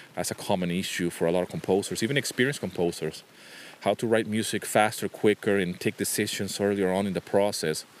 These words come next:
So those are big goals as well for the academy, and this is all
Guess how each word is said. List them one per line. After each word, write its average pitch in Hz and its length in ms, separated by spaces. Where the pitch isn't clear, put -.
So 120 220
those 151 300
are 165 80
big 127 220
goals 123 220
as 110 140
well 117 100
for 113 140
the 107 100
academy, 107 520
and 113 100
this 123 120
is 135 140
all 120 480